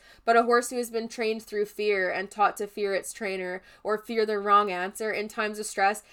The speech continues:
is much more likely to want to get the fuck away from that trainer and move away, extend space, and not seek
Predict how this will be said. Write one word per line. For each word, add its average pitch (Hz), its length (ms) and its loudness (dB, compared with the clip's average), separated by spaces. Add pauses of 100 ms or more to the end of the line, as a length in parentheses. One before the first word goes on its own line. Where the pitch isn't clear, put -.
is 226 220 -2
much 214 320 -4
more 226 120 0
likely 214 280 0
to 208 100 2
want 202 160 0
to 202 60 -2
get 196 340 -2
the 214 80 -6
fuck 202 400 0
away 185 320 -2
from 185 240 -8
that 175 220 -6
trainer 175 500 -8 (220)
and 208 240 -2
move 214 180 0
away, 196 300 2
extend 196 500 -2
space, 185 480 -4 (240)
and 220 240 2
not 208 260 4
seek 202 480 -6